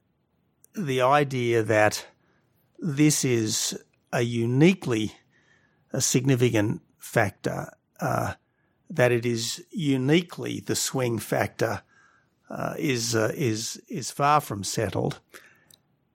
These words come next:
And, uh, certainly, uh, I've, uh, come across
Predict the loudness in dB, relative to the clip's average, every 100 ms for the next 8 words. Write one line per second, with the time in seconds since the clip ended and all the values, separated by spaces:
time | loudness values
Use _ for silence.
0 | _ -12 -6 -2 -2 -4 -6 -4 -4 0
1 | 2 2 -2 -6 -4 -6 -8 -10 -12 -8
2 | 0 4 4 2 -6 -16 -20 _ -14 -10
3 | -10 -12 -18 _ _ _ _ 0 0 0
4 | 0 0 -2 -6